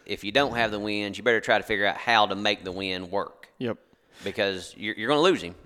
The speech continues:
Speaker 2: And I, I like what you said about a lot of guys, a lot of hunters, and I'm gonna say a vast majority of hunters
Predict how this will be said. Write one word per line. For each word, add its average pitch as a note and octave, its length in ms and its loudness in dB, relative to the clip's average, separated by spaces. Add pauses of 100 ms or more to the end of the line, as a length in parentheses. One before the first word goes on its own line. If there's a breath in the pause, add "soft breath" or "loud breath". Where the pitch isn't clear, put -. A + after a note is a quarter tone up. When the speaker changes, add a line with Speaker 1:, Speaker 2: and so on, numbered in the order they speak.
Speaker 2:
And D3 140 0
I, D3+ 240 6
I D#3 100 8
like F3+ 260 8
what D#3+ 120 2
you C#3 80 2
said C3+ 240 4
about A2+ 600 4
a B2+ 80 2
lot A#2 220 8
of A2+ 80 2
guys, A2+ 800 4
a A#2+ 60 0
lot A#2+ 200 8
of G#2+ 60 4
hunters, A2+ 320 2
and A2 80 0
I'm B2 80 6
gonna C3 80 2
say B2+ 160 2
a A2+ 80 4
vast A2 400 2
majority A#2 380 2
of G2+ 100 0
hunters A2 420 0